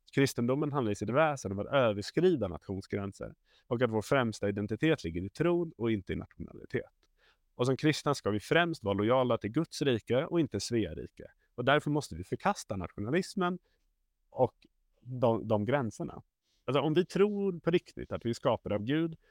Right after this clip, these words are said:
då kan vi inte heller ställa upp avhumaniseringen av våra syskon som fascismen kräver av oss. Och lärjungaskapet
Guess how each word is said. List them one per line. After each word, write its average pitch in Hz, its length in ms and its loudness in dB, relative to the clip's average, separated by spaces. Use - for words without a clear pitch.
då 123 80 -6
kan 156 120 0
vi 170 40 4
inte 156 120 0
heller 113 160 2
ställa 120 180 -2
upp - 180 -2
avhumaniseringen 113 1080 0
av 104 60 -2
våra 87 120 0
syskon - 540 -4
som 110 140 -6
fascismen 113 460 -2
kräver 65 340 0
av 50 220 -14
oss. - 220 -16
Och - 100 -2
lärjungaskapet 147 680 2